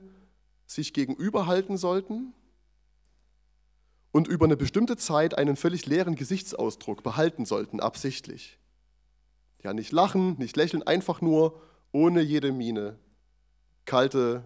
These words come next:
kaltes Gesicht das Kind gegenüberhalten. Und schon nach wenigen Sekunden waren die Kinder irritiert und noch nach ein paar mehr Sekunden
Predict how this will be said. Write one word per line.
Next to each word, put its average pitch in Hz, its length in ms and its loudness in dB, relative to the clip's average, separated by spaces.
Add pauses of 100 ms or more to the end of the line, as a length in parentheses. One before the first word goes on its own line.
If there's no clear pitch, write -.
kaltes 113 340 -6
Gesicht 110 500 -14
das - 140 -10
Kind - 420 -6
gegenüberhalten. 110 760 -6 (680)
Und 156 180 8
schon 175 120 8
nach 151 200 8
wenigen 202 340 4
Sekunden 190 680 2 (260)
waren 135 280 6
die 147 100 -2
Kinder 165 400 0
irritiert 156 680 -6
und 139 180 -2
noch 147 160 4
nach 131 220 6
ein 131 120 2
paar 143 200 8
mehr 160 200 6
Sekunden 156 540 2